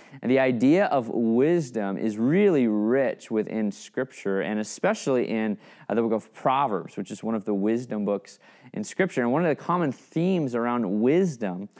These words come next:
i-, is showcased in Proverbs one seven, is that the fear of the Lord is the beginning of knowledge, and fools despise wisdom and instruction. And there's this contrast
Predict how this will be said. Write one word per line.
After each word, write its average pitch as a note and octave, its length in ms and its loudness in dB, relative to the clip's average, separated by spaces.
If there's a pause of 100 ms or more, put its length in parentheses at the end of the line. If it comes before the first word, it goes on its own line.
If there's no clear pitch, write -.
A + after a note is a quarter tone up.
(220)
i-, - 40 -6
is B2+ 600 0
showcased C#3 880 0
in A2+ 120 -4
Proverbs A#2 480 -2
one G#2 200 -4
seven, A#2 380 -6 (280)
is A#2+ 140 0
that A#2 200 2
the A#2 100 0
fear D#3 600 0
of C3+ 320 -2
the D#3+ 100 2
Lord G2 480 0 (420)
is A2 220 -2
the A2+ 80 2
beginning A#2+ 560 4
of A#2 160 0
knowledge, G#2 540 0
and G#2 160 -4
fools C#3+ 500 2
despise G#2+ 580 -2
wisdom G#2 400 -2
and G2 80 -2
instruction. A2 480 -6
And G#2+ 80 2
there's A2 140 -2
this A2 140 -6
contrast B2 800 -4